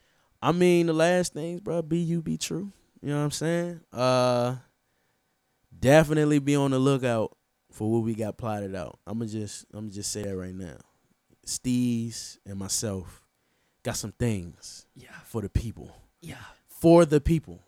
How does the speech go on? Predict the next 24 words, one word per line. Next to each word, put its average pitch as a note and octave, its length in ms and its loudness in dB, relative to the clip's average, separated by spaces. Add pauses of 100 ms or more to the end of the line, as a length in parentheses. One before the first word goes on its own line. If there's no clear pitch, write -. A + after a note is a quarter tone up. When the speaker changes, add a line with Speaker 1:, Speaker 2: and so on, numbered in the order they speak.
(180)
Speaker 1:
Emphasis D#3 500 0
Speaker 2:
Yeah. D3+ 80 4
Speaker 1:
on C3+ 440 4 (100)
the A#2+ 160 -6
people. C#3+ 440 -2 (140)
You B2+ 60 -6
Speaker 2:
Yeah. C#3 40 0
Speaker 1:
understand D#3 420 -2
me? D3+ 200 -6
So A#2+ 200 -4
we C3+ 100 -2
got C#3 220 0
that C#3+ 180 -2
coming C#3+ 300 0
out. C#3 220 2 (600)
Um, A#2 760 -2 (180)
I G#2+ 60 -8
mean, C3+ 340 -6
if - 120 -16
anything, - 420 -10
bro, - 140 -6
just, - 280 -8
just, - 320 -12
just, C3 200 -14